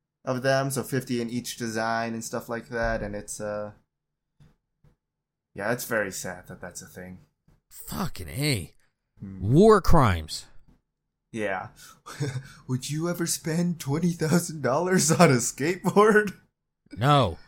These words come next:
Speaker 1: Uh, yeah, me neither. Uh, I mean, that's, that's pretty much for, like, Utah news and, or not Utah, gaming news and stuff like that, but I'll get into some Utah news now since I already brought it up. Um,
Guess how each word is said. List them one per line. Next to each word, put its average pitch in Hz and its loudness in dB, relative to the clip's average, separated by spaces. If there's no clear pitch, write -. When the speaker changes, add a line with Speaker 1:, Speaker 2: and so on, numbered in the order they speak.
Speaker 1:
Uh, 110 -8
yeah, 113 -6
me 196 -6
neither. 190 -4
Uh, 151 4
I 180 -4
mean, 214 -4
that's, 247 -2
that's - -2
pretty 180 -4
much 156 -2
for, 135 -8
like, 113 -2
Utah 104 -8
news 101 -14
and, 110 -10
or 107 -6
not 98 -10
Utah, 101 -14
gaming 135 -2
news 101 -10
and 101 -12
stuff 104 -8
like 104 -10
that, 139 -2
but 143 -6
I'll 151 -2
get 160 -6
into 135 -8
some 120 -6
Utah 127 -6
news 98 -14
now 123 -8
since - -14
I - -8
already 101 -10
brought 101 -6
it 107 -8
up. 131 -6
Um, 156 0